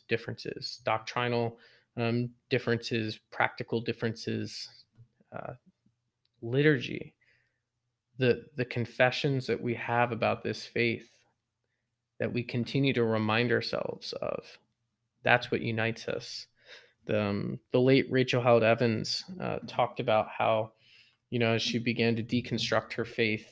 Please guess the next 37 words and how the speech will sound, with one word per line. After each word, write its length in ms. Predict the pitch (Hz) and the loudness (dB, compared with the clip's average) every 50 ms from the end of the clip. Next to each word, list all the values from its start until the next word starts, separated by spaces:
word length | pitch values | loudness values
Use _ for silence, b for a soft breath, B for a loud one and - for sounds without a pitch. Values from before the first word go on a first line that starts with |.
| - - _ _ _ _ _ _ _ - - | -20 -20 _ _ _ _ _ _ _ -12 -8
and 140 | 113 113 | -6 -2
go 140 | 117 120 117 | 0 0 0
through 180 | 117 - 123 113 | 0 0 -2 0
this 160 | 113 107 - | 0 0 -2
process 540 | - - 107 107 107 - - 117 107 - - | 0 2 4 4 4 4 2 0 0 0 -2
of 100 | 107 107 | -6 -4
learning 380 | 113 113 110 110 113 113 113 | -2 0 0 2 2 2 2
what 220 | 110 113 117 113 - | 2 0 0 0 -2
she 160 | - - 113 | -4 -4 -4
really 420 | 104 110 117 123 131 127 123 123 | -4 -4 -2 0 0 0 0 0
believed 600 | 117 123 120 113 113 113 113 117 117 117 117 - | -2 -4 -6 -6 -6 -4 -4 -4 -4 -6 -8 -10
and 160 | 147 113 120 - | -12 -12 -8 -6
does 120 | 117 113 | -4 -4
she 140 | - - 120 | -4 -4 -4
really 300 | 113 127 135 135 135 131 | -4 -2 0 2 0 0
believe 280 | 127 127 127 127 123 | 0 0 0 0 0
in 120 | 123 120 117 | 0 -2 0
God, 360 | 113 117 117 120 120 120 120 - B B B B B B B B B B B B | 2 4 4 6 4 4 0 -2 B B B B B B B B B B B B
said 220 | - - 127 120 | 2 2 4 6
that, 300 | 123 117 117 - - - _ _ _ - | 8 8 8 6 4 -2 _ _ _ -4
um, 400 | - 120 113 113 113 113 - 131 | -2 0 0 0 0 0 -2 -2
she 200 | 131 - - 135 | -2 0 0 0
started 520 | 127 - - 127 123 123 127 120 113 - - _ - | 0 2 4 6 6 6 6 4 2 -2 -10 _ 2
going 280 | - 123 123 127 131 123 | 4 4 6 6 4 2
to 160 | - - 127 | 2 2 2
a 40 | 117 | 2
more 260 | 117 120 120 120 127 | 2 4 4 2 2
traditional 720 | 127 - - 120 113 120 117 - - - 127 110 107 104 - | 2 0 -2 -2 0 2 0 0 0 0 0 0 0 -2 -4
church 640 | - - - 113 135 - - - - - - - - _ _ _ _ - | -6 -2 0 0 0 0 -2 -2 0 0 0 -2 -6 _ _ _ _ -4
and 400 | 123 110 113 113 113 117 113 120 | 0 2 2 2 2 0 0 -2
a 100 | 120 - | -2 -2
more 200 | 117 113 110 110 | -2 0 0 0
liturgical 760 | 110 113 110 - - - - 131 151 151 143 - - 110 107 | 0 0 -2 -6 -6 -2 0 2 2 2 0 -2 -2 -4 -4
church 420 | - - - 113 110 104 - - - | -4 -4 -4 -2 -2 -4 -4 -4 -4
in 120 | 110 107 | -4 -2
the, 260 | 107 104 107 107 117 - _ _ _ _ _ _ _ _ - - | -2 -2 -4 -4 -6 -8 _ _ _ _ _ _ _ _ -8 -6
um, 480 | 104 107 104 104 104 107 - - - | -4 -2 -2 -2 -4 -4 -6 -8 -10